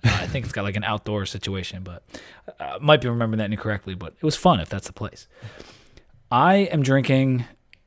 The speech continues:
a Budweiser, and the reason is <laughs> I read, uh, the Key Plays article this week, "This Bud's for You." And since Bud Foster and the retirement, you know, I was like, "You know what? I'm just," I had him in my fridge. I will say Budweiser is always in my fridge.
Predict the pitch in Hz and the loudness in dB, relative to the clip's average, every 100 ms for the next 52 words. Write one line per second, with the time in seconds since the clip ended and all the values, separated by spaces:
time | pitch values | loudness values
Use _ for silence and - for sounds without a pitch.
0 | _ - 131 123 127 107 90 - 80 - | _ 2 6 8 8 6 0 -4 -10 -16
1 | - - 110 113 160 180 180 143 139 131 | -14 -4 0 8 10 10 8 8 6 4
2 | - - - - - - - - - 127 | 4 2 0 -6 -8 -8 -8 -6 2 4
3 | 135 151 160 139 123 120 127 156 147 139 | 10 10 10 8 6 4 4 4 8 8
4 | 127 127 127 120 117 113 120 110 - - | 8 6 6 4 4 2 0 0 -2 -10
5 | - _ _ 123 131 - 123 120 - 120 | -20 _ _ 4 4 6 4 4 4 2
6 | 110 117 151 _ _ _ _ _ - 123 | 4 2 0 _ _ _ _ _ 4 6
7 | 117 113 117 - 135 127 147 135 147 135 | 6 2 -2 0 0 4 6 8 10 8
8 | 127 151 135 127 113 131 160 160 151 143 | 8 6 6 4 2 6 8 8 6 4
9 | 135 127 127 117 120 120 180 190 180 - | 2 0 0 2 2 2 2 4 4 0
10 | - 143 135 120 - 139 151 160 147 143 | -6 -4 -2 -2 -2 4 6 6 4 2
11 | 131 - 127 123 - - - _ 151 160 | 2 4 4 4 0 -16 -20 _ 8 8
12 | 156 143 127 - - 160 196 185 151 123 | 10 8 6 2 6 10 10 10 6 8
13 | 117 131 127 131 131 - 143 139 | 10 10 8 4 0 4 4 4